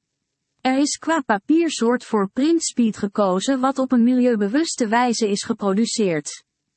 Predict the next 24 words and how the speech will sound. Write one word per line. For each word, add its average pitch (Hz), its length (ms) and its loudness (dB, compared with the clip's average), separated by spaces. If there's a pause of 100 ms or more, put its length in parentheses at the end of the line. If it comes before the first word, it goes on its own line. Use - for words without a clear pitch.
(460)
Hersteltoeslagen, 277 1500 0 (100)
U 330 200 2
H 220 180 0
T. - 180 -4 (680)
In 262 200 4
deze 302 340 0
folder 262 540 0
wordt 262 220 0
er 247 100 2
aan 214 180 2
de 185 140 0
burger 262 440 0
uitgelegd 214 760 -2
wat 254 180 -2
er 233 100 0
gebeurt 262 580 -2
nadat 254 360 0
men 226 180 2
zich 214 220 -2
heeft 214 240 -4
gemeld 220 480 0
bij 214 240 0
uitvoeringsorganisatie 196 1500 -2
Hersteltoeslagen. 196 1300 -2